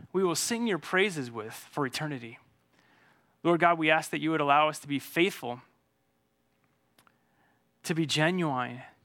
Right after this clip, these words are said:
to be mindful of your grace, to be dedicated to, to warning others of their need for salvation as we go through this life.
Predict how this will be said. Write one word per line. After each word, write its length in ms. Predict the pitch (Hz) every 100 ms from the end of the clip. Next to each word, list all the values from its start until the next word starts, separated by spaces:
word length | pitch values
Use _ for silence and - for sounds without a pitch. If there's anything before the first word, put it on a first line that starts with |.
| -
to 80 | 196
be 100 | 190
mindful 560 | 170 175 214 220 196
of 120 | 170 139
your 100 | 131
grace, 640 | 135 143 147 127 - - - - - -
to 100 | 170
be 100 | 170
dedicated 800 | 123 165 208 - 190 147 139 139
to, 260 | 160 143 - - -
to 100 | -
warning 480 | 165 160 180 202 175
others 480 | 143 131 127 - - - -
of 160 | 151 139
their 160 | 165 160
need 180 | 160
for 120 | 156 139
salvation 640 | - 131 131 143 - 113 - - -
as 140 | 127
we 100 | 127
go 180 | 139 143
through 180 | 139 139
this 220 | 139 -
life. 360 | 107 120 -